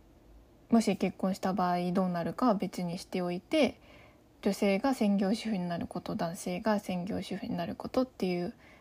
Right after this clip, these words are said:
どっちでもいいと思うし、なる、そういう選択をするっていうことも素敵だなっていうふうに思います。はい。ただ、分担は大事だなって思うんですけどね。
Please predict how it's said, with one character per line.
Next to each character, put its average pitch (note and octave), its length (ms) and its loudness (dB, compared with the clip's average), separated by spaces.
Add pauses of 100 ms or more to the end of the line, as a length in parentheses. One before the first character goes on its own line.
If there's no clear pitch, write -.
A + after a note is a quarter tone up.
(140)
ど G#3 80 2
っ F#3 40 2
ち A3+ 180 6
で A3+ 80 8
も A3 160 6
い G#3 100 4
い G3 40 0
と - 120 -4
思 F#3 200 -2
う G3 60 -2
し、 B3+ 300 0 (400)
な G3+ 160 6
る、 G3 140 0
そ A3+ 140 2
う A3 60 8
い A3 40 8
う G#3+ 60 6
選 A3 200 0
択 A3 240 -2
を G#3+ 60 4
す A3+ 140 0
る C4+ 80 6
っ D4 40 4
て - 220 -2
い F3+ 60 2
う F3 60 -2
こ F#3+ 140 -4
と G#3+ 100 0
も B3+ 160 4
素 - 100 -6
敵 F#3 220 -2
だ F3 120 0
な B3+ 140 6
っ A#3+ 40 0
て - 180 -6
い - 40 -2
う G#3 40 -4
ふ - 80 -8
う - 60 -4
に - 180 -6 (200)
思 E3+ 160 -4
い E3+ 60 -4
ま G3 160 -4
す。 - 160 -18 (1000)
は - 200 -8
い。 - 80 -10 (440)
た B3 120 2
だ、 G#3+ 180 6 (120)
分 A#3+ 300 8
担 B3+ 260 8
は A#3+ 220 4 (140)
大 G3 200 4
事 F#3 80 2
だ F3 80 2
な F3 160 2
っ - 60 0
て - 160 -10
思 - 140 -2
う - 40 -6
ん - 40 -8
で - 60 -8
す - 100 -14
け - 100 -10
ど - 120 -8
ね。 C#4 180 2